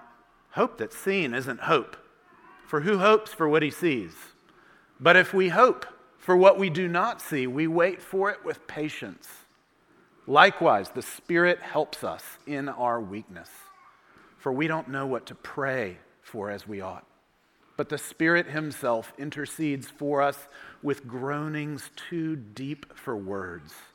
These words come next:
And he who searches hearts knows what's the mind of the Spirit, because the Spirit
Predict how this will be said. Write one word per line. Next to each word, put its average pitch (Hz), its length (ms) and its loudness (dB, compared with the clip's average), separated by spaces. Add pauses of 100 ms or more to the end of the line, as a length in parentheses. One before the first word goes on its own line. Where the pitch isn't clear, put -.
(480)
And 156 160 0
he 196 200 2
who 202 120 6
searches 190 520 4
hearts 160 380 4
knows 165 460 0
what's 165 340 -2 (200)
the 170 120 2
mind 170 440 2
of 156 100 0
the 165 80 0
Spirit, 185 580 2
because 165 360 -2 (240)
the 170 100 2
Spirit 208 640 4